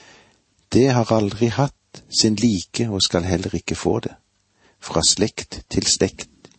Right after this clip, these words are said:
i alle år. Og i vers elleve: Herren løfter sin røst foran den fylkning han fører. For veldig er hans hær, og tallrike de som lyder hans ord.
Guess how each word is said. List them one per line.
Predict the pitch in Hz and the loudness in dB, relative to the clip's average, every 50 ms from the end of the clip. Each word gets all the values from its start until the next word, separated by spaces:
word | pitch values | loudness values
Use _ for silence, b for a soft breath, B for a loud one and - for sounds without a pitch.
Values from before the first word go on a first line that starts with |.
| _ _ | _ _
i | - 87 71 - | -4 -2 -2 -2
alle | - 82 80 65 65 - | -4 -6 -6 -4 -6 -6
år. | 60 64 85 - - - - _ _ _ _ _ _ _ _ _ _ _ _ _ _ _ _ _ b b b b b b b b b b b b _ - | -6 -6 -6 -8 -8 -12 -20 _ _ _ _ _ _ _ _ _ _ _ _ _ _ _ _ _ b b b b b b b b b b b b _ 0
Og | 78 85 | 2 2
i | 87 82 | 2 2
vers | 87 87 87 - - - | 0 0 0 0 2 2
elleve: | 92 87 73 73 104 123 110 - - _ _ _ _ _ _ _ _ B B B B B B B B B | 2 2 0 -2 -4 -6 -8 -10 -14 _ _ _ _ _ _ _ _ B B B B B B B B B
Herren | - - 123 120 101 113 131 143 131 113 - | -4 -2 0 0 2 2 2 0 0 -2 2
løfter | 135 127 110 92 - - - - | 2 2 2 2 -2 -8 -6 -2
sin | 123 - - 120 120 110 | 0 2 2 2 0 0
røst | - 104 101 - - - - - _ _ - - - - _ _ _ | 0 0 0 2 0 -2 -4 -6 _ _ -16 -16 -16 -16 _ _ _
foran | - - - - 82 92 98 98 95 | -18 -4 -2 0 2 2 2 2 2
den | 101 98 98 | 0 0 0
fylkning | - - 123 110 90 85 - - - 98 117 110 | 0 0 0 0 0 -2 -6 -8 -6 -6 -6 -4
han | 95 90 80 | -4 -6 -6
fører. | - - - - - - - - - - _ _ _ _ _ _ _ _ _ _ _ _ _ _ _ _ _ _ _ _ _ _ | -4 -4 -2 -2 -2 -4 -8 -16 -20 -20 _ _ _ _ _ _ _ _ _ _ _ _ _ _ _ _ _ _ _ _ _ _
For | - - 87 82 | -2 0 0 2
veldig | 78 92 110 117 107 95 85 85 117 127 135 | 2 2 4 4 2 0 0 0 2 2 2
er | 113 107 101 - | 2 2 0 0
hans | 92 92 95 - - | -2 0 0 0 2
hær, | 90 80 95 104 90 73 - - - _ _ _ _ _ _ _ _ _ | 2 2 2 2 0 -2 -6 -14 -20 _ _ _ _ _ _ _ _ _
og | 95 85 80 - - | -2 -2 -2 -2 -4
tallrike | - - 110 98 82 73 76 87 104 110 104 - - - 80 78 - _ _ _ - | -2 0 0 0 -2 -2 0 0 0 0 -2 -4 -6 -6 -6 -6 -10 _ _ _ 0
de | 87 98 104 101 95 | 0 0 0 -2 -4
som | - - 87 78 78 | -2 -2 -2 -2 0
lyder | 65 82 90 95 - - 82 - - - - | -2 -2 -2 -2 -4 -6 -6 -6 -8 -6 -4
hans | 76 76 71 - - | -4 -2 -2 -2 -4
ord. | 50 - - - - - | -4 -6 -8 -14 -20 -20